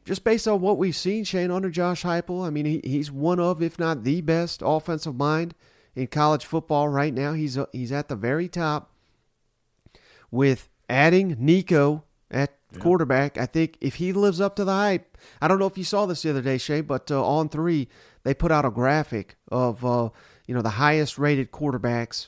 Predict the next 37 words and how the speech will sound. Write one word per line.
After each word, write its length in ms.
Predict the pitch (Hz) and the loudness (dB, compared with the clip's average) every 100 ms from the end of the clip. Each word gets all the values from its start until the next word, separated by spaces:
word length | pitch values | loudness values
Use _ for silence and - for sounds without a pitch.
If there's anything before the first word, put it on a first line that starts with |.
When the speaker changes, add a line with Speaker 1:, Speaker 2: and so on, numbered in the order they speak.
| _ | _
Speaker 1:
in 140 | 123 | -4
the 80 | 117 | -4
history 680 | 107 151 156 - 123 117 117 _ _ _ | -2 0 0 -2 -2 -2 -4 _ _ _
of 480 | - 123 120 117 - | -2 0 2 -2 -8
the 80 | - | -8
recruiting 520 | 120 123 175 170 127 | -6 -2 2 2 2
industry. 640 | 104 117 107 - 113 113 123 _ _ _ _ | 0 -2 -2 -6 -4 -6 -6 _ _ _ _
And 160 | 117 123 | -2 0
I 60 | 120 | 0
believe 380 | 127 139 165 | 2 0 0
Nico 420 | 131 151 170 143 117 | 2 2 2 0 0
was 260 | 110 110 | -2 -4
number 240 | 131 131 117 | -4 -2 -4
six, 600 | - 175 151 - - - _ | -2 0 0 -2 -12 -12 _
not 300 | - 123 180 - _ _ _ _ _ _ _ _ _ _ | -2 0 0 -4 _ _ _ _ _ _ _ _ _ _
of 160 | 120 123 | -4 0
this 220 | 180 - | -2 0
year, 360 | 208 175 117 - | 0 0 -2 -2
but 100 | 120 | -2
of 100 | 120 | 2
all 180 | 147 180 | 4 2
time. 520 | - 185 202 139 117 - _ _ _ _ | 2 0 2 0 -2 -10 _ _ _ _
So, 320 | - 131 120 - | 0 0 0 -4
Speaker 2:
Yeah. 140 | 92 120 | -10 -4
Speaker 1:
I 40 | |
mean, 140 | 151 135 | 0 2
these, 220 | 170 190 | 2 2
these 200 | 160 196 | -2 0
are 60 | 196 | 4
the 80 | |
accolades 680 | 156 165 190 180 160 165 135 | 6 4 2 0 2 2 0
that 80 | 139 | -4
are 60 | 123 | -6
coming 300 | - 185 170 | -4 -2 -2
with 140 | 127 | -2
this 160 | 117 113 | -6 -6
kid. 280 | - 123 | -4 -4